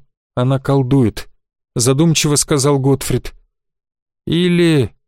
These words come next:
что вероятнее, она не колдует. Пытается сдерживаться, чтобы её не заметили. Если Берта говорила правду и в этом месте есть какой-то узел,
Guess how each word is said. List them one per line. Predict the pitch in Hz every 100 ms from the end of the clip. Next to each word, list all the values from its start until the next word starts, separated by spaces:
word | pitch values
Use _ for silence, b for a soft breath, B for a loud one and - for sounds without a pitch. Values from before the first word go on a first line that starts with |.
| _ _ _ _ _ _ -
что | - 147 131
вероятнее, | 117 135 147 147 120 120 110 98 _ _ _ _ _ _ _ _
она | 120 131 156 160 135 - _
не | 135 156 180 147 90 _ _
колдует. | - 131 117 135 95 - - _ _ _ _ _ _ _ _ _
Пытается | 156 147 180 156 165
сдерживаться, | 135 123 202 160 139 139 -
чтобы | 139 147 147
её | 151 151 160
не | 151
заметили. | 147 170 175 135 113 - - _ _ _ _ _ _ _ -
Если | 147 - 143
Берта | 123 151 151
говорила | 127 127 139 156 127
правду | 143 170 143 127
и | 135
в | 151
этом | 156 135
месте | 139 175 - -
есть | 127 170 -
какой-то | - 135 160 143 135
узел, | 190 190 123 101